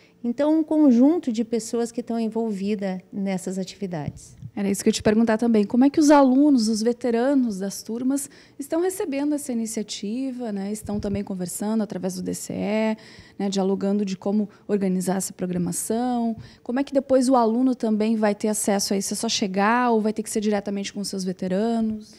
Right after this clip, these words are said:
Speaker 1: Olha, assim, ó, o D C E, ele é o nosso parceiro, é, junto com as casas de estudante na construção desse evento.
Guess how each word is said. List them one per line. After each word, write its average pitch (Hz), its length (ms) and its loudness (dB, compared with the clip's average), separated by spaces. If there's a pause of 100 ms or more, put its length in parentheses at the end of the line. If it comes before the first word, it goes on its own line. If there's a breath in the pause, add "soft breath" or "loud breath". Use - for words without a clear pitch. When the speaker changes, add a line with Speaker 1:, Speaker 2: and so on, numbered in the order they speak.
(400 soft breath)
Speaker 1:
Olha, 175 300 -2
assim, 175 280 -8
ó, 170 100 -6
o 220 100 -2
D 220 160 -2
C - 220 -6
E, 196 520 -2
ele 202 260 -2
é 196 80 -2
o 202 80 -2
nosso 202 280 -6
parceiro, 196 640 -4 (280)
é, 190 600 -4
junto 202 320 -4
com 202 80 -2
as 202 100 -4
casas 185 320 -4
de 175 60 -6
estudante 185 560 -4
na 214 120 -4
construção 202 600 -6
desse 185 240 -6
evento. - 440 -8